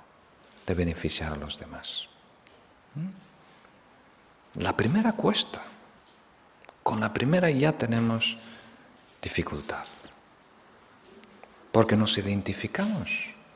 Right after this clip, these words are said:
con cosas malas. Arrastramos esta idea de pecador,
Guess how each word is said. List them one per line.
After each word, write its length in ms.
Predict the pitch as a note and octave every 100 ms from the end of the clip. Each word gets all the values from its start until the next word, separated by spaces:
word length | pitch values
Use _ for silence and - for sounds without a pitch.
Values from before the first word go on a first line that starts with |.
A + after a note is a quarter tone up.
| - - - - - -
con 180 | - F#2
cosas 400 | F2 E2+ D#2+ -
malas. 600 | D2 - - - - - - - - - - - - - - - - - - - -
Arrastramos 1120 | - E2+ D#2 D#2 E2 - - F#2 F#2+ F2+ E2+
esta 200 | - -
idea 280 | D#2 D#2 E2+
de 160 | D#2 D2+
pecador, 680 | - - - - E2+ E2+